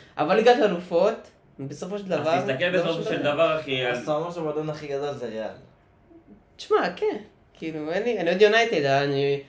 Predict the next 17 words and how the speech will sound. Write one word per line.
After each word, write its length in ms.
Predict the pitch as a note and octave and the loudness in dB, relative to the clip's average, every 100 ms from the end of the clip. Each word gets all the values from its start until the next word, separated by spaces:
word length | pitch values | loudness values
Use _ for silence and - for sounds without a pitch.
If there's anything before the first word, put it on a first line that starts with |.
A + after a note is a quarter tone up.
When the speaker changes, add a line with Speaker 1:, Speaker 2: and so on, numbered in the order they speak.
| _ | _
Speaker 1:
אובייקטיבי 600 | D3+ D#3 D#3 B3 B3 - | -2 -2 -2 -4 -4 -4
פה. 300 | C#3 B2+ - - _ _ - C3+ | -4 -4 -8 -20 _ _ -18 -8
Speaker 2:
לא, 240 | D3+ C3 | -4 -4
נכון, 220 | G#2+ D3+ B2+ | -4 -4 -4
אני 180 | B2 | -2
עוד 100 | C3+ | -2
ברסה, 260 | C3+ - C#3 | -2 -2 -4
וכאילו, 320 | B2 B2+ A#2 A2 | -8 -8 -8 -8
ב-, 140 | F#2 A2 | -8 -12
מבחינת 280 | - D3+ E3+ | -8 -6 -4
ליגת 220 | D#3 D#3+ | -4 -2
אלופות, 600 | C3 A2 - D3 F#3 G3+ - _ - - _ - | -2 -6 -8 -4 -4 -6 -14 _ -20 -20 _ -20
מבחינת 340 | - C#3 D#3 | -10 -8 -4
האלופות, 420 | D3 B2 - D3 A#2 | -4 -4 -6 -10 -2
ריאל 280 | B2+ C3+ | 0 0
תמיד 300 | C3 C3 C3 - - _ | -4 -6 -6 -10 -20 _
תיתן 280 | A2+ A#2+ | -16 -14